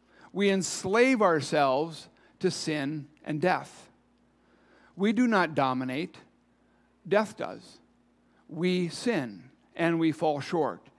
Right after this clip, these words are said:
And now we're enslaved to sin rather than exercising dominion, filling the earth and subduing it. Creation falls and we disappear from our place.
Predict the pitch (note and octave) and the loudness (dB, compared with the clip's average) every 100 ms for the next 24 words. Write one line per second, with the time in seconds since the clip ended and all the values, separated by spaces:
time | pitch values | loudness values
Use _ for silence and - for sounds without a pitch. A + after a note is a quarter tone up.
0 | _ D#3+ D#3+ E3 D#3+ D#3 D3 C#3 C3+ - | _ -2 2 2 4 2 0 0 -4 -2
1 | D3+ D3+ C#3 - F#3+ D#3 C#3 C#3 C#3+ C#3 | -2 -2 -4 -6 -2 0 0 2 2 0
2 | C3+ C3+ C3 - D3+ - C#3+ D3+ C#3+ C3 | -4 -4 -6 -4 -4 -4 -4 0 0 0
3 | C#3+ C3+ C#3 D3+ E3 C#3 B2+ A#2+ - _ | -6 -6 -2 0 0 -2 -6 -12 -16 _
4 | - _ - F#3 E3 D3+ C#3 C3+ C3+ C3 | -20 _ -2 0 2 2 0 -4 -6 -10
5 | C3+ C3 D#3+ E3+ B2 - _ _ _ _ | -10 -4 -2 -2 -6 -10 _ _ _ _
6 | _ _ _ _ _ _ _ _ - - | _ _ _ _ _ _ _ _ -20 -20
7 | _ - F3 F#3 G3 F#3+ E3 - F#3 D3+ | _ -2 2 4 2 -2 -4 -2 0 2
8 | A#2+ G2 - - _ _ _ C#3+ D3 D#3 | 0 -6 -12 -18 _ _ _ -4 0 0
9 | D3 C3+ C#3 - F3+ E3 C#3 B2+ B2 - | 0 -4 -6 0 0 0 -4 -4 -6 -4
10 | E3 C3 - | -6 -6 -14